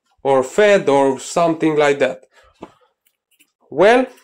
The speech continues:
this is the tutorial, guys. And one more thing, if you n-, if you want to contact, uh, Strike support, you just go here on the support.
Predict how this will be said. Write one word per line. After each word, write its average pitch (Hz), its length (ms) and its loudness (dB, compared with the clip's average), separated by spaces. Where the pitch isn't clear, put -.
this 220 320 -4
is 202 100 -2
the 196 100 2
tutorial, 180 440 0
guys. 240 500 -2
And 208 400 0
one 196 260 0
more 175 220 2
thing, 233 420 0
if 190 320 -6
you 196 160 4
n-, 185 320 0
if 175 220 -4
you 180 100 0
want 185 260 2
to 156 280 0
contact, 147 680 -2
uh, 123 460 -2
Strike 151 400 0
support, 220 460 -2
you 190 140 -2
just 170 520 -2
go 156 200 2
here 151 240 0
on 139 140 0
the 135 80 -2
support. 202 580 0